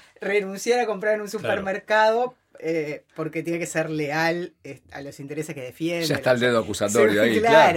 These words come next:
Speaker 3: claro, sí.
Speaker 1: Est-, entonces hay como una lógica así de, este, una lógica que se repite, eh, a niveles mínimos de, de, mm, es, esa,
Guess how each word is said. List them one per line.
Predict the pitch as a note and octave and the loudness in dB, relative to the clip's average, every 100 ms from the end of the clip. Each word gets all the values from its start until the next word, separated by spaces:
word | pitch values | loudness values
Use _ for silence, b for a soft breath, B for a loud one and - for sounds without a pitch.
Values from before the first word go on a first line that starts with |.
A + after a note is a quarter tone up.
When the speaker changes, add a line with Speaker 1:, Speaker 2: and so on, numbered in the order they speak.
| D3 | 0
Speaker 3:
claro, | |
sí. | - B2 G#2 | -6 -8 -8
Speaker 1:
Est-, | - E3+ - | -12 -16 -10
entonces | G#3 G3+ C#4 D4+ C#4 | -8 -4 -2 -2 -2
hay | B3+ | -2
como | B3 D#3 D3 | -4 -6 -6
una | D3+ C#3+ | -6 -6
lógica | D3 D#3+ D#3+ F3+ D#3 D#3+ | -4 -4 -6 -12 -8 -8
así | - E3 D#3+ | -6 -6 -4
de, | F3 E3 C#3+ B2+ - | -4 -4 -6 -10 -14
este, | - - _ B2+ B2+ A#2 A2+ A#2+ _ _ _ _ _ _ _ _ _ _ | -20 -20 _ -16 -14 -12 -14 -18 _ _ _ _ _ _ _ _ _ _
una | - G#3 | -10 -4
lógica | A#3 C4+ E4 C4+ | 0 0 -2 -6
que | G#3 | -6
se | - E3 | -4 -2
repite, | D3+ D3+ D#3 - _ - C#4+ - C4+ C4 C4 - _ _ _ _ | -2 -2 -4 -6 _ -8 -8 -6 -8 -6 -6 -10 _ _ _ _
eh, | C#3 C#3+ - | -14 -12 -8
a | C3+ | -8
niveles | C#3+ D#3 G3+ E3 | -6 -6 -6 -8
mínimos | E3 F#3 F#3+ F#3+ G#3 B3 B3+ | -8 -6 -6 -8 -10 -10 -8
de, | D3+ C#3 C3 B2 A#2+ - b b b b b _ - | -8 -8 -10 -12 -14 -18 b b b b b _ -16
de, | D#3+ D#3+ D3+ D3+ C#3+ | -6 -2 0 0 -4
mm, | C3+ B2+ B2+ A#2+ A#2 A#2+ - _ _ _ _ _ _ _ _ - C3+ _ | -8 -12 -16 -16 -18 -18 -20 _ _ _ _ _ _ _ _ -20 -20 _
es, | F#3+ A3+ - A3+ | -4 -4 -4 -4
esa, | F#3+ B3 F#3+ F3+ D#3 C#3+ | -4 2 2 4 2 -2